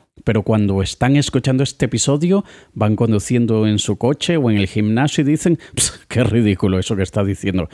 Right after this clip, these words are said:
es un imbécil. Él es, se nota que es un, es un retrasado mental. Es que qué persona más ignorante a la hora de hablar de este tema. Mira cómo hace, mi-, mira, mira cómo lo dice. Mira cómo les,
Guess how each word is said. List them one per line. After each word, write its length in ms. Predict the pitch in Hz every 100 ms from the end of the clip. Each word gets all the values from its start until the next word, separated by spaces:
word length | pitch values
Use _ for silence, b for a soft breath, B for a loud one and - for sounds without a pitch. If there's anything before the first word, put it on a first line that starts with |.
| B B
es 160 | 110 -
un 80 | 123
imbécil. 560 | 95 98 110 95 87 b b b _
Él 140 | 120
es, 200 | 113 - -
se 200 | - 104
nota 180 | 107
que 80 | 120
es 100 | 117
un, 300 | 127 120 - _ _ _ -
es 260 | - 127 -
un 180 | 123
retrasado 840 | 113 123 113 104 90 - 117 117 127
mental. 580 | 104 82 82 143 127 - b b b _ _
Es 140 | - -
que 240 | 127 131 B B B -
qué 80 | 113
persona 380 | 135 - 147
más 200 | 147 139
ignorante 840 | 147 - 113 101 95 107 151 107 95
a 60 |
la 120 | 92 104
hora 140 | 123
de 80 | 107
hablar 260 | 101 113
de 80 | 120
este 240 | 113 - 87
tema. 360 | 117 131 - B B
Mira 240 | 120 123 185
cómo 300 | 135 92 127
hace, 300 | 139 - 104
mi-, 240 | 117 135
mira, 240 | 151 151 185
mira 260 | 180 175
cómo 160 | 196 175
lo 120 | 113
dice. 420 | 123 156 - 80 b b b
Mira 180 | 139 190
cómo 160 | 190 170
les, 280 | 120 -